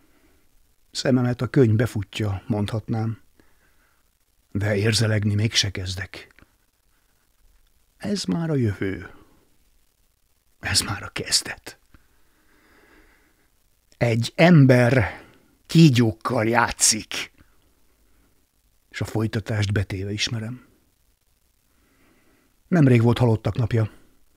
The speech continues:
Gyertyát gyújtottam értetek, kik nemrég még voltatok.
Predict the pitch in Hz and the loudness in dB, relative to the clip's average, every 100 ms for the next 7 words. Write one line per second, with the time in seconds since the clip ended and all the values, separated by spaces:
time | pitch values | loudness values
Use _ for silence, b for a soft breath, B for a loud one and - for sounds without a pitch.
0 | _ _ _ _ _ _ _ - 120 127 | _ _ _ _ _ _ _ 0 4 4
1 | - 117 95 110 120 113 104 - 117 107 | 4 -2 -2 0 0 0 -4 -4 -4 -4
2 | - 101 - 90 - 120 - 117 110 98 | -4 -8 -8 -14 -6 -4 2 4 4 0
3 | 95 98 95 95 98 101 104 - - - | -4 -4 -4 -4 -6 -6 -8 -12 -12 -10